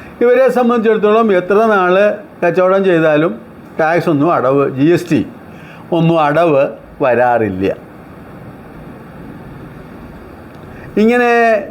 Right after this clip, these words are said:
ജി എസ് ടി അടവ് വരാതെ അഡ്ജസ്റ്റ് ചെയ്ത് കൊണ്ടുപോയാൽ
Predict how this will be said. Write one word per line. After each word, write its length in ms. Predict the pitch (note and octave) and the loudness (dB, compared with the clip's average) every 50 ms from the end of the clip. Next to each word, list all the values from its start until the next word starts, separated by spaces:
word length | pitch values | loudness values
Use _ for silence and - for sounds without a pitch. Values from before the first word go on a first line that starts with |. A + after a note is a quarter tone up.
| F#3+ E3 | -4 0
ജി 100 | F#3 G3+ A3 A#3+ | 2 2 2 2
എസ് 140 | A3 A3 - B3 | 2 0 0 0
ടി 100 | B3 B3 B3 B3 A#3+ - - - F3 F3 F3+ | 0 2 2 2 2 0 -2 -2 -2 0 0
അടവ് 360 | F3+ F3+ G#3 A3+ A3+ A#3+ B3 A#3 G#3+ F#3 | 2 2 2 2 2 2 2 2 2 2
വരാതെ 580 | E3+ E3 D#3+ F3 F3+ F3+ F3+ F#3 F3+ F#3+ F#3+ F#3+ - - F3+ D#3 | 2 2 2 2 2 2 2 2 2 2 0 0 0 -2 -2 -2
അഡ്ജസ്റ്റ് 500 | D#3 D#3+ D#3 D3+ D#3+ F3+ E3 - - F#3+ | 0 -2 -2 0 0 0 0 0 0 2
ചെയ്ത് 160 | F#3 F3+ F3+ F3+ E3 E3+ | 2 2 2 2 2 2
കൊണ്ടുപോയാൽ 680 | D3+ D3 C#3+ D3 C#3+ C3+ B2+ A#2 A2+ A2+ A#2 G#2 F#2 | 2 2 2 0 0 0 2 2 2 2 2 2 0